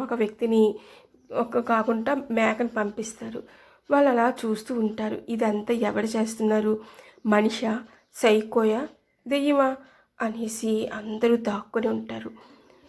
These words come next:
అలా దాక్-, వెలుతురులోనే దాక్కోవడంతో వీళ్ళెవ్వడికి-, వీళ్ళిద్దరికీ అయితే తెలీదు.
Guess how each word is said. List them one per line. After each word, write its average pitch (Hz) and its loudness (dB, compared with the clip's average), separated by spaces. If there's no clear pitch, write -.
అలా 330 6
దాక్-, 226 -2
వెలుతురులోనే 277 2
దాక్కోవడంతో 226 -2
వీళ్ళెవ్వడికి-, 233 0
వీళ్ళిద్దరికీ 240 0
అయితే 233 0
తెలీదు. 220 -4